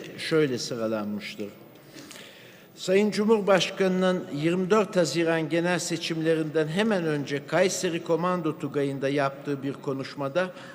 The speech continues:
"Hayırlı olsun." diyerek vaat ettiği göreve başlangıç dereceleri sorunu henüz çözülmemiştir.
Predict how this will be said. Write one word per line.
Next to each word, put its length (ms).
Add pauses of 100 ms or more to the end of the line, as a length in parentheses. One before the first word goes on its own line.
"Hayırlı 540
olsun." 500 (440)
diyerek 420 (120)
vaat 300
ettiği 540 (440)
göreve 680 (180)
başlangıç 800
dereceleri 760 (320)
sorunu 720 (380)
henüz 560 (240)
çözülmemiştir. 880